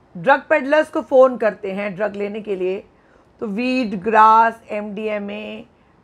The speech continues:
आ, सीबीडी ऑयल या हैश, कोकेन, ये नाम नहीं लेते, कोड वर्ड में कहते हैं, ताकि अगर कोई कॉल रिकॉर्ड कर रहा हो तो ड्रग का एंगल सामने ना आए।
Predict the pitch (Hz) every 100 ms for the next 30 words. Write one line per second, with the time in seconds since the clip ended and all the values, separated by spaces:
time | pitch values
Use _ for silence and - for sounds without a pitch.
0 | _ 196 202 202 - 233 202 202 220 214
1 | 214 214 214 208 214 214 _ _ _ _
2 | 202 208 220 220 226 214 220 220 226 226
3 | 226 220 214 214 214 208 196 190 - -
4 | _ _ _ _ _ _ _ _ _ 262
5 | 277 240 269 285 269 254 262 214 180 175
6 | 175 208 208 262 254 254 240 247 262 240
7 | 233 233 254 240 208 190 190 190 208 -
8 | _ _ _ _ _ _ _ _ _ 247
9 | 247 254 254 _ _ 175 147 208 262 247
10 | 247 254 226 - 202 202 220 214 208 202
11 | 202 214 202 202 208 190 190